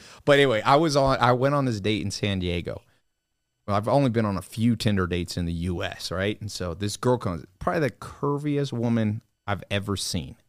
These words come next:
Okay, curviest white girl on earth, natural. I was like, <laughs> anyway, I was, after talking to her, I was like, "What do you do?" And she's like, "I'm on OnlyFans." I was like, "I can believe you make a lot of money." She's like, "I'm number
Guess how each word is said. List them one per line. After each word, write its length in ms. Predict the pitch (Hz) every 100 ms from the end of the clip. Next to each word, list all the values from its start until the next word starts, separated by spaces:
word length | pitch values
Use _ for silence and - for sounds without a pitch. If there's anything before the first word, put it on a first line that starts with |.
| _ 110
Okay, 200 | 101 92
curviest 400 | 139 143 139 120
white 260 | 107 113
girl 240 | 107 101 95
on 160 | 92 80
earth, 260 | 90 -
natural. 540 | 95 104 101 - 73 113
I 580 | - _ _ _ _ -
was 100 | 104
like, 120 | - - -
<laughs> 540 | - - - - - - _ - - - _ -
anyway, 460 | 160 135 107 98 -
I 240 | 143 165
was, 180 | 160 127
after 320 | 127 156 170
talking 220 | 135 139 151
to 40 |
her, 40 | 131
I 40 |
was 140 | 120
like, 80 | 101
"What 180 | 104 170
do 80 | 330
you 160 | 285
do?" 320 | 139 135 120 95
And 120 | 101
she's 200 | 120 98
like, 180 | 87 87
"I'm 240 | 131 135
on 120 | 113
OnlyFans." 540 | 104 120 117 101 90 92
I 40 |
was 100 | 95
like, 160 | 95 -
"I 200 | 95 170
can 180 | 185 165
believe 360 | 135 120 123
you 120 | 107 120
make 220 | 110 101
a 40 |
lot 240 | 98 101 98
of 60 |
money." 240 | 98 92 87
She's 240 | - 107
like, 160 | 107 90
"I'm 240 | 104 120
number 300 | 120 117